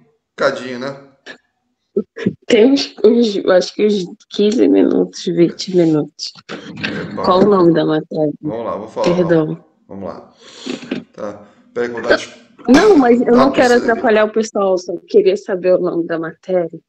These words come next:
Speaker 1: Pode falar, eu vou, eu vou falar aqui com vocês. Tem um, tem um, tem um pessoal que chegou agora, agora há pouco. Tava só concluindo aqui a explicação. A matéria a gente chama de políticas de saúde,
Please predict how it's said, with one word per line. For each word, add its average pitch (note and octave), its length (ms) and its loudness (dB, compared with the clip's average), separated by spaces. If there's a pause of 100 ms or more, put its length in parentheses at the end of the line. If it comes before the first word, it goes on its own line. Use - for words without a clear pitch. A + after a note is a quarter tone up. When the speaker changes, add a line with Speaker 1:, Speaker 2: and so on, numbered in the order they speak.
(140)
Speaker 1:
Pode B2 200 -4
falar, C3 180 -4 (100)
eu A2+ 100 -8
vou, A#2 120 -8 (240)
eu G#2 60 -16
vou A2+ 100 -16
falar A#2 220 -6
aqui A2+ 160 -10
com G2+ 100 -16
vocês. G#2 560 -12 (800)
Tem A2+ 100 -10
um, A2+ 260 -10
tem A2 120 -10
um, A2 500 -10
tem A2 100 -14
um - 60 -18
pessoal G#2 300 -10
que - 120 -20
chegou G#2 360 -8
agora, F#2 380 -12
agora G2+ 260 -12
há - 100 -12
pouco. - 400 -4 (1040)
Tava - 160 -2
só B2+ 120 0
concluindo A#2+ 420 -10
aqui G#2+ 120 -16
a G#2+ 40 -12
explicação. G2+ 720 -12 (760)
A G#2 80 -14
matéria A2+ 400 -6
a B2 40 -8
gente A#2+ 220 -14
chama A#2+ 300 -12
de A#2+ 100 -16
políticas A#2+ 560 -14
de A#2+ 80 -16
saúde, G2+ 640 -10